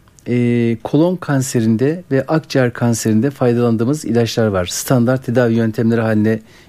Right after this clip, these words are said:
gelmiş. Hatta meme kanserinde, e, kullanılabiliyor ve yeni moleküller de çalışılıyor. Bunlardaki, e, başarı arttıkça artık kanserin büyük bir kitle haline gelmesi mümkün olmayacak.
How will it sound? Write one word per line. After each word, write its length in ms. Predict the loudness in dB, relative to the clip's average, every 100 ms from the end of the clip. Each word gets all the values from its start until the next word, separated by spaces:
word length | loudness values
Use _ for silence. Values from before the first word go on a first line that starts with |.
| -6
gelmiş. 460 | 0 0 0 -2 -2
Hatta 260 | -2 2 2
meme 280 | 2 0
kanserinde, 680 | -2 -6 -4 -4 -2 0 -2 -4 _ _ -20 -20 -20 -20 -20 -20 -20 -20 -20 -4
e, 320 | 0 2 2 0
kullanılabiliyor 840 | 0 2 2 0 -2 -2 -2 -2 -8 _ -20 -20 -20 _
ve 180 | -2 -2 -2
yeni 300 | 0 2 2
moleküller 640 | 0 -2 -2 0 0 0
de 180 | -4 -4 -12 _ _
çalışılıyor. 720 | -4 -4 -4 -2 0 0 -2 -14 -20 -20 -20 -4
Bunlardaki, 680 | 0 2 2 0 -2 -2 -4 -8 -4
e, 380 | -2 0 0 -2
başarı 400 | -2 0 0 0
arttıkça 640 | -4 -2 -4 -2 -2 -2
artık 360 | -2 -2 -2 -2
kanserin 600 | 0 0 0 0 0 -4 -14 -20 -20 -2
büyük 320 | 2 2 0
bir 100 | -6
kitle 540 | -6 -10 0 2 2 -2 _
haline 360 | -4 0 2 2
gelmesi 600 | 0 0 0 -2 -4 -4 0
mümkün 340 | 0 2 0
olmayacak. 580 | 0 -2 -4 -6 -6